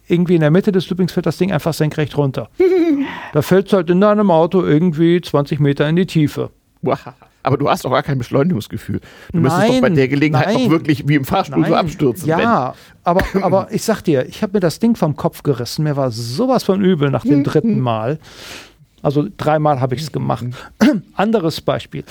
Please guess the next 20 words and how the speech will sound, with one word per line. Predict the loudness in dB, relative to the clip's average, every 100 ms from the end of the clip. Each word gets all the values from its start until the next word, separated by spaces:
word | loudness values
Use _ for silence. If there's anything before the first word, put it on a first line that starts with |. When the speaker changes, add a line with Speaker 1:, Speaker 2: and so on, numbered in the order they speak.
| -6
Speaker 1:
Das | -6 0
war | 2
das, | 2 0
die | 0
beliebteste | 0 0 0 -2 -2 0
Demo | 2 4 4 2
auf | 0
dem, | 0 0 0 -2
auf | -8 0
dem | 0 0 -2
vorletzten | -2 -2 -2 -2 -2
Kongress. | 0 0 0 -4 -2
Da | -4
hatte | -2
ich | -2
das | -2
Speaker 2:
Mhm. |
Speaker 1:
Oculus | -2 0 -2 -2
Rift | -2
aufgestellt. | 0 0 -2 -2 0 0